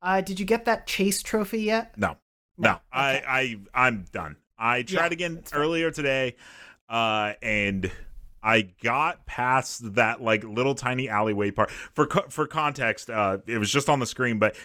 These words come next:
Speaker 2: the very first chase through the Zurks, there's a trophy to not get touched by them at all. And it's, you, you can figure it out. You understand what you're supposed to do,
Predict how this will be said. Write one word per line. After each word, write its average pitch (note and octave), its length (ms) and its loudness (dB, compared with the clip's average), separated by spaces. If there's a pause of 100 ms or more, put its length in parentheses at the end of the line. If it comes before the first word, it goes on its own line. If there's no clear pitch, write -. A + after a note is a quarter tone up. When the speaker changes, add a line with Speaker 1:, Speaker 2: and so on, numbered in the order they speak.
(160)
Speaker 2:
the A2+ 100 2
very C3+ 420 0
first - 720 -4
chase - 720 0 (160)
through B2 200 -2
the G#2+ 120 2
Zurks, F#2 560 2 (280)
there's A2+ 200 2
a G#2+ 60 -6
trophy D3 540 -2
to - 140 -8
not A2+ 240 2
get - 220 -10
touched - 460 -4
by G#2 160 2
them G2+ 240 0 (180)
at A#2+ 120 4
all. - 260 -4 (580)
And C3+ 520 0
it's, - 480 -2 (560)
you, F3+ 320 -6
you F#3+ 340 -2
can G3 220 2
figure A#3 520 -2
it G3+ 120 2
out. G#2 320 0
You D3+ 300 -2
understand D#3 720 0
what B2 120 -2
you're A2+ 100 2
supposed - 400 2
to A2 80 0
do, A#2 560 0